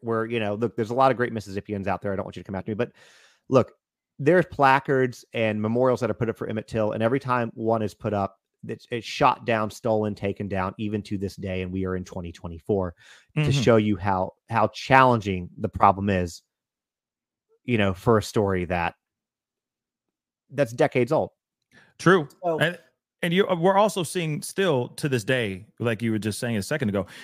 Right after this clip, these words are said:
Speaker 2: we are still to this day seeing a lot of injustices, even in twenty twenty-four, in Mississippi, in Georgia, in the, the South, of other Black men and women getting brutally tortured by,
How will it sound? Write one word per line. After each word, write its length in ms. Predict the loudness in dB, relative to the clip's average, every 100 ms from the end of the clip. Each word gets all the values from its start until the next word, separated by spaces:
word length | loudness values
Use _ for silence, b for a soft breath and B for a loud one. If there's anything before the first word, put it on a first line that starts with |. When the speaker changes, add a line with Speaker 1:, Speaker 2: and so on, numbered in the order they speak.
| B
Speaker 2:
we 140 | 2 4
are 140 | 2
still 240 | 0 -2 -2
to 140 | -4
this 160 | -4 0
day 200 | 0 -2
seeing 240 | -6 -4
a 60 | -2
lot 440 | 0 2 2 2
of 100 | 0
injustices, 800 | 0 0 -2 -4 -6 -4 -4 -6 b b b _ _ _ _ _
even 200 | -2 0
in 80 | -2
twenty 260 | -2 -2 -2
twenty-four, 640 | -2 -4 0 0 0 -4 -2
in 160 | 0
Mississippi, 640 | 0 -2 -10 -10 -10 -12 -10 -6
in 220 | -4 -2
Georgia, 480 | 0 0 0 -4 B B B -4
in 320 | -2 0 0
the, 220 | 2 0 -2
the 160 | -6
South, 520 | -6 -6 -6 -8 -16 _ _ _ _
of 320 | 2 2 0 -8 _ -2
other 260 | 2 2 0
Black 440 | 0 2 2 0
men 300 | 0 0 -2
and 280 | -4 -4 0
women 460 | 0 0 0 -4 -2
getting 460 | -2 0 0 -2 -8 _ -16
brutally 920 | -10 -2 2 4 4 2 0 -2 -8 -18 -20 -20 -16 -16 -12
tortured 500 | -4 0 0 0 -2
by, 400 | 2 4 4 0